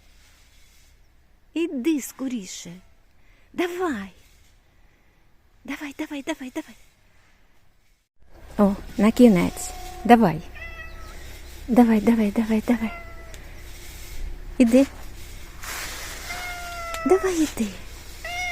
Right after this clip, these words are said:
Так ось о. Чого ти? Ага. Це ж смачне.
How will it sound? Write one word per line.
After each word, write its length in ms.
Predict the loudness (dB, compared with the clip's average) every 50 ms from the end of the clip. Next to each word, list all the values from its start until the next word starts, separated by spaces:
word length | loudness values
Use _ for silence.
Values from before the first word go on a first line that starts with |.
| -2 0 0 0 0 0 -2 -2 -2 0
Так 120 | 0 2 4 6
ось 220 | 4 4 4 2 0
о. 120 | 0 0 -2 -6 -12 -14 -14 -14 -14 -14 -14 -14 -14 -12 -12 -10 -10 -10 -10 -10 -10 -10 -12 -12 -12 -16 -14 -14 -14 -6 -2
Чого 240 | -2 0 0 0 -2
ти? 200 | -2 -4 -6 -6 -6 -10 -10 -8 -8 -8 -8 -10 -12 -12 -12 -14 -14 -12 -12 -8 -6 -6 -6 -4 -4 -4 -6 -2 0
Ага. 280 | 0 0 0 0 -2 -2 -4 -6 -12 -14 -14 -14 -14 -14 -14 -12 -12 -12 -8 -6 -4 -4 -2 -4 -4 -6 -6 -10 -12 -14 -14 -14 -14 -14 -14 -14 -12 -8 -6
Це 120 | -6 -6
ж 100 | -6 -6
смачне. 960 | -6 -2 0 0 2 0 -2 -4 -4 -4 -2 -2 -2 -2 -4 -2 -2 -2 -2